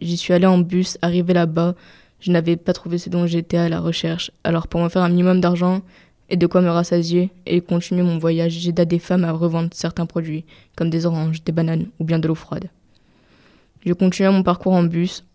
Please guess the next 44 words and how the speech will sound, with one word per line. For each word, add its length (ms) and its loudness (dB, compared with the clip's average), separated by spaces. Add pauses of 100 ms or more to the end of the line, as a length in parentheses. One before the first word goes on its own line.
en 120 0
passant 280 -2
par 200 -2
d'autres 160 -4
pays 440 0
comme 160 0
le 100 -2
Mali, 420 -4 (120)
Burkina 380 -2
Faso 400 0
et 80 0
le 120 0
Niger. 420 0 (600)
Mais 80 0
je 40 0
ne 60 0
trouvais 220 -4
pas 120 -4
ce 120 -12
que 100 -6
je 80 -8
désirais. 560 -6
C'était 240 -2
fatigant 380 2
et 40 4
limite 220 2
décourageant. 600 -4 (760)
Et 80 -2
malgré 320 4
tout, 140 2
je 100 4
fis 160 -6
quelques 240 2
petits 320 -4
travails 520 -2 (480)
pour 120 -2
me 100 0
nourrir 440 -4 (160)
et 100 -4
dirigea 460 -2
vers 240 -2
un 120 -2
autre 140 -4
pays, 320 0